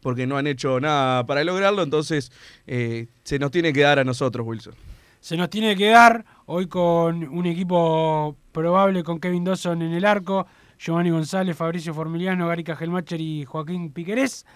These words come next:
Speaker 2: Agustín Canovio, Damián Musto, Walter Gargano y Facundo Torres, Pablo Cepelini y el canario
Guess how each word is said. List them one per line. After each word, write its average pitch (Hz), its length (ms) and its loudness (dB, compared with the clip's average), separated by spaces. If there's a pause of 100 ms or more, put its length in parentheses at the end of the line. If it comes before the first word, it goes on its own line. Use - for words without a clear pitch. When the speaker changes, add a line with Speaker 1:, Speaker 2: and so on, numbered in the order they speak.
(360)
Speaker 2:
Agustín 170 640 -2
Canovio, 214 680 0 (360)
Damián 180 340 -4
Musto, 196 300 -4
Walter 180 260 -2
Gargano 180 640 -2
y 165 80 -8
Facundo 180 420 -4
Torres, 233 540 0 (340)
Pablo 185 260 2
Cepelini 208 680 0 (340)
y 175 140 -2
el 165 80 -2
canario 170 720 0